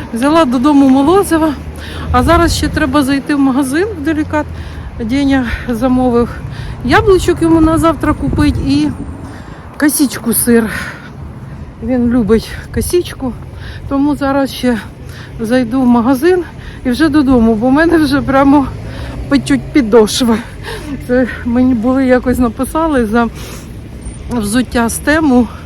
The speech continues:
що типа печуть під-, підошви. У мене ось йду у фірмених скетчерсах. І печуть підошви, тому що жарко ногам.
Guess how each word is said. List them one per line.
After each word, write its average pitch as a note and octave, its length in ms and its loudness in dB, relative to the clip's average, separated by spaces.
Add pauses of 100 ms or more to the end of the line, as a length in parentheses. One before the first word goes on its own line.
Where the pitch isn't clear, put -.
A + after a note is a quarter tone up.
(400)
що A#3+ 180 0
типа B3+ 300 2
печуть C#4 400 2 (120)
під-, G#3 300 0
підошви. G3 640 0 (500)
У B3 80 0
мене F4 340 4
ось - 140 -2
йду C#4 260 4
у C4+ 360 4
фірмених D4 540 2
скетчерсах. A3 680 2 (560)
І - 20 -2
печуть D4 360 2
підошви, D4 600 2
тому C4 260 4
що C4 200 0
жарко A3+ 680 0
ногам. A3 500 2